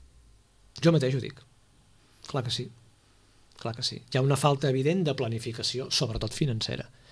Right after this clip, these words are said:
I a més a més, amb un informe, repeteixo, contrari, desfavorable de la intervenció. Com es podia obrar d'aquesta manera?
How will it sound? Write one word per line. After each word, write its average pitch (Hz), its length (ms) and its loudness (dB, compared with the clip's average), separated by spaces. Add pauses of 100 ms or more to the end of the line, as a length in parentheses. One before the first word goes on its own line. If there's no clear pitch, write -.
(140)
I 117 60 -4
a 107 40 -4
més 113 140 0
a 120 40 0
més, 160 180 2
amb 143 100 2
un 147 100 6
informe, 160 440 6 (200)
repeteixo, 127 480 0 (460)
contrari, 147 640 4
desfavorable 156 800 4 (180)
de 139 120 -2
la 113 80 -2
intervenció. 113 640 0 (200)
Com 190 240 8
es - 120 6
podia 147 300 6
obrar 135 220 4
d'aquesta 113 320 0
manera? 101 340 -10